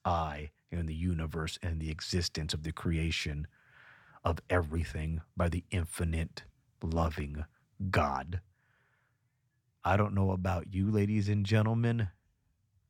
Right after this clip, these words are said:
but I'm not <laughs> going to stand in front of God and tell,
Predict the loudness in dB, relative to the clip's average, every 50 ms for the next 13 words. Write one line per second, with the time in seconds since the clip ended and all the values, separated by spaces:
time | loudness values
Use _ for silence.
0 | _ _ _ _ -8 -4 -2 0 0 2 2 4 4 4 4 2 2 0 0 -2
1 | -4 -6 -10 _ -16 -20 -20 _ _ _ _ _ _ _ _ _ _ -14 -8 -4
2 | -4 -2 -2 -2 -2 0 0 0 2 2 0 0 0 -2 -2 0 0 -2 -2 -2
3 | 0 0 0 0 2 2 2 2 2 0 -4 -4 -4 -2 0 0 0 0 -2 -4